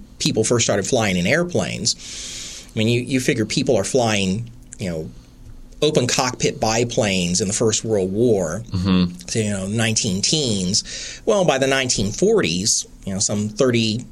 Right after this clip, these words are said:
Speaker 1: forty years later, people are, you know, traveling in commercial aircraft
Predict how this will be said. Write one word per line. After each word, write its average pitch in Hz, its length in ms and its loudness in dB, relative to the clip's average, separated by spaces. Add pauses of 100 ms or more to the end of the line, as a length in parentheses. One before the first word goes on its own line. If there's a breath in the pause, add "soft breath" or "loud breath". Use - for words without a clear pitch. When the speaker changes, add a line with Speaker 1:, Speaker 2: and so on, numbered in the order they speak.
(120)
Speaker 1:
forty 123 200 2
years 104 240 0
later, 151 320 2
people 123 460 2
are, 107 420 2
you 127 140 0
know, 107 200 -2
traveling 143 500 0
in 104 60 -2
commercial 113 380 0
aircraft 120 540 0